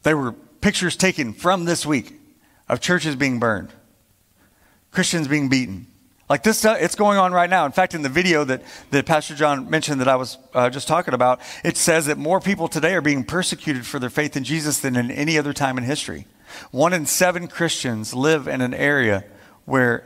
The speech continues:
they are highly persecuted, where every day when they walk out,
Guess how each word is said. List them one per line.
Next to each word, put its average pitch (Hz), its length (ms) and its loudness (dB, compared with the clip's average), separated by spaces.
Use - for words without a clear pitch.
they 135 120 2
are 120 100 2
highly 131 400 0
persecuted, 120 640 -10
where 147 180 0
every 196 260 2
day 196 180 2
when 175 120 -4
they 151 120 0
walk 143 300 2
out, 131 240 2